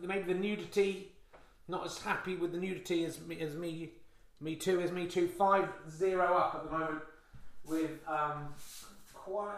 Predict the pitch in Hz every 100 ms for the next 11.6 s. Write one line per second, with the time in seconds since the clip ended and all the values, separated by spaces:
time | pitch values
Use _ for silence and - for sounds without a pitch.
0 | 208 208 202 196 - 190 208 226 220 214
1 | 196 226 214 196 208 202 202 202 214 214
2 | 220 214 214 226 220 220 220 202 - -
3 | 233 233 220 202 - - - - 208 214
4 | 214 - - 226 226 226 - - - -
5 | - - - - 151 160 160 147 - 147
6 | 170 175 339 339 330 330 320 - 170 170
7 | - 208 185 196 196 185 185 190 190 -
8 | 202 196 196 202 - - - - - -
9 | - - - - - - - - - -
10 | 226 240 254 277 262 - 214 - - 214
11 | 196 190 185 185 185 180